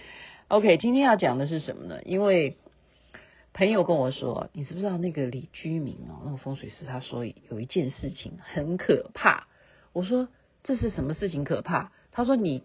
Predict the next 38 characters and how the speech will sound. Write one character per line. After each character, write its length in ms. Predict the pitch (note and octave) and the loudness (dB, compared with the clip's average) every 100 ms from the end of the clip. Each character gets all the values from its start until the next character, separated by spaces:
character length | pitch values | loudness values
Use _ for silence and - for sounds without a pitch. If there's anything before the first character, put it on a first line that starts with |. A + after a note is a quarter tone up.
| - | -6
切 240 | - A3 | 2 4
记， 340 | F#3+ G#3+ - - _ | 4 -2 -4 -8 _
这 120 | - | 0
叫 180 | G3+ A#3 | 4 6
做 160 | G#3 F#3+ | 8 4
金 480 | - A3 A3 A3+ A3 | 4 0 2 2 -2
句 360 | - G#3+ C3 | -2 0 2
哦， 280 | A#2+ F#2 - _ _ _ _ - | 2 0 -6 _ _ _ _ -2
很 200 | G3 B3 | 2 6
可 180 | B3+ | 8
怕 200 | F3+ A3 | 8 8
的 100 | F3 | 6
这 140 | E3+ G#3 | 4 2
件 180 | G3 F#3+ | 2 0
事 120 | F3 | -2
情 220 | D3 C#3+ | -4 -4
是 260 | - F3+ F3+ D3+ | -2 2 2 2
你 160 | D3+ | -2
一 40 | E3+ | 0
定 120 | G3+ | 2
要 160 | F#3 | 2
把 180 | D3 B2+ | 4 2
它 260 | D3 D#3 D#3 - - - _ _ - | 0 -2 -4 -12 -20 -20 _ _ 0
当 200 | E3+ F3 | 0 2
作 200 | F3 C#3+ | 2 0
金 340 | - D3 D3 | -2 -4 -4
句。” 320 | - D3 - - _ _ _ _ _ _ _ | -6 -8 -10 -14 _ _ _ _ _ _ _
现 200 | - E3 | -10 -6
在， 220 | D#3 C3+ - - | -4 -4 -8 -14
亲 200 | - D3+ | -8 -6
爱 120 | C#3+ | -4
的 100 | A#2+ | -6
听 260 | - D3 C#3+ | -8 -8 -6
众 200 | D3+ - | -6 -6
就 120 | C#3 | -8
听 300 | - C#3+ C3 | -8 -8 -6
好 160 | - | -6
了， 240 | G1+ - | -8 -10